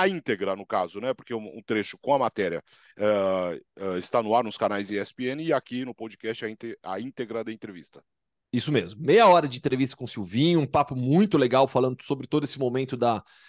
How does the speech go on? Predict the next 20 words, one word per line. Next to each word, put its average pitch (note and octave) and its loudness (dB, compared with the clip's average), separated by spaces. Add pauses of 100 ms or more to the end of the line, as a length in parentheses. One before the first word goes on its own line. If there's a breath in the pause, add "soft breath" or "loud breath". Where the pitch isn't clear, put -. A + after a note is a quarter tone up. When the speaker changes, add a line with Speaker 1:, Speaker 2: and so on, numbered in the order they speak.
(140 soft breath)
Speaker 2:
da B2+ 4
Albânia. A#2+ 4
A - 8
Albânia A3 6
precisa G#3 -6
de F#3 -6
uma B3 2
vitória F#3+ 2
para F3+ -2
se - -12
classificar D3+ 0
para D#3 2
a D3+ 6
Eurocopa D3+ 0
pela D#3 -4
segunda D3 -4
vez C3+ -2
na C3+ -4
sua D#3+ -4
história. G2 -4